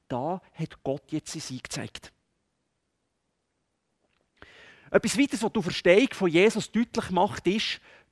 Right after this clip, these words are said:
der Tod beziehungsweise das Böse hat nicht das letzte Wort. Das hat sicher einen Zusammenhang mit dem, was wir vorher gesehen haben, das, was wie ein Sieg vom Bösen ausgesehen, kann Gott in seinen Sieg verwandeln. Aber ich denke, genau das kann uns so helfen,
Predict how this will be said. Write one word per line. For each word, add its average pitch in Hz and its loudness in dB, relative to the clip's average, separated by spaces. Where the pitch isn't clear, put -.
der 185 4
Tod 220 6
beziehungsweise 185 -2
das - -4
Böse 226 6
hat 175 -4
nicht 202 -2
das - -2
letzte 175 2
Wort. - -4
Das 214 0
hat 254 8
sicher 269 2
einen 233 4
Zusammenhang 226 4
mit 185 -2
dem, 196 2
was 185 -2
wir 165 -2
vorher 214 2
gesehen 190 6
haben, 214 2
das, 160 -4
was 180 -2
wie 180 0
ein 175 0
Sieg 202 -4
vom 165 -6
Bösen 196 0
ausgesehen, 185 -2
kann - -12
Gott 170 -4
in 135 -10
seinen 190 -8
Sieg 190 -6
verwandeln. 214 0
Aber 165 4
ich 220 6
denke, 233 2
genau 214 4
das 226 0
kann 226 -2
uns 185 0
so 165 -4
helfen, 190 0